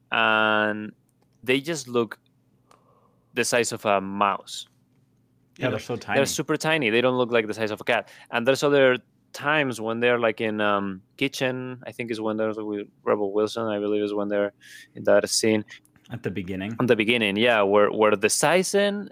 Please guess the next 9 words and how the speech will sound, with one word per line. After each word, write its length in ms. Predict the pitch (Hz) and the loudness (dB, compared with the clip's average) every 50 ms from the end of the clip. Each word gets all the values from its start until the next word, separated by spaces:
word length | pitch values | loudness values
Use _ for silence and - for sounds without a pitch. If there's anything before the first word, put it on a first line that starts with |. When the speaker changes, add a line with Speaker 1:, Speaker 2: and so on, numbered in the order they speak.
| - - | -16 -14
Speaker 1:
it's, 400 | - - - - - - - - - - | -10 -10 -10 -8 -8 -10 -10 -10 -8 -6
it's 180 | 123 117 - | -8 -6 -2
really 180 | 120 151 190 220 | 0 2 2 2
Speaker 2:
They 40 | 202 | 0
look 20 | |
Speaker 1:
disproportionate. 680 | 185 143 - - 120 - - 202 - 214 165 120 95 - | -2 -4 -2 -4 -4 0 2 4 4 4 2 0 -2 -4
Speaker 2:
more 140 | 117 107 92 | -4 -4 -4
normal. 220 | 90 90 92 90 | -4 -4 -2 2
Speaker 1:
Yeah. 200 | 156 156 120 87 | 2 2 2 0